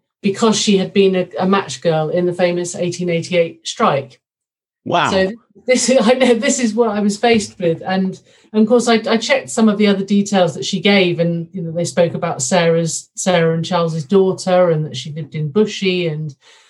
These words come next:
Speaker 1: all of these things. And I thought, "This is my family. This is the, these are my great grandparents." And it was just, it was a,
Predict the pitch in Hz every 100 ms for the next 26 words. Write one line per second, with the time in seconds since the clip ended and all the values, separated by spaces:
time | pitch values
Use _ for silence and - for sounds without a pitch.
0 | _ _ 233 240 214 202 190 202 180 202
1 | 208 220 - _ _ 247 269 254 220 190
2 | - 285 269 160 156 190 220 226 202 226
3 | 226 202 233 247 208 208 208 202 214 196
4 | 226 262 254 202 170 156 143 127 170 202
5 | 196 208 202 220 - - 220 214 208 208